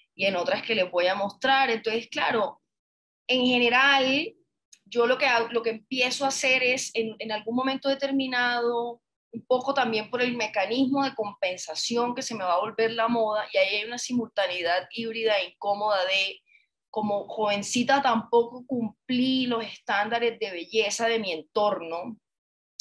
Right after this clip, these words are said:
de alguna manera mi añoranza por ser bella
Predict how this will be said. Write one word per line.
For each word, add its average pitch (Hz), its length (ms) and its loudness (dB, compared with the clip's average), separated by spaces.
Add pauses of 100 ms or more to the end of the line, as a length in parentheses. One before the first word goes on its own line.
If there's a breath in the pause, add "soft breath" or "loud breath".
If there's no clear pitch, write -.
de 208 120 0
alguna 220 360 2
manera 220 560 2
mi 226 140 0
añoranza 196 680 0
por 185 200 -6
ser 240 540 0
bella 185 580 0